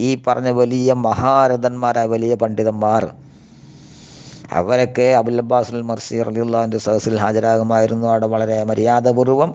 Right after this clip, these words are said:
മുത്തഅല്ലിമീങ്ങളെ പോലെ വളരെ മര്യാദയോടെ പഠിക്കുകയും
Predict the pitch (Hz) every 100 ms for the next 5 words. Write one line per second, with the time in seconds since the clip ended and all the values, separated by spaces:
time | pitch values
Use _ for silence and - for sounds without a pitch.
0 | - - - - - 104 135 139 143 147
1 | 151 151 135 139 120 - - _ _ -
2 | 110 127 143 151 139 127 117 123 117 117
3 | 110 113 110 123 123 135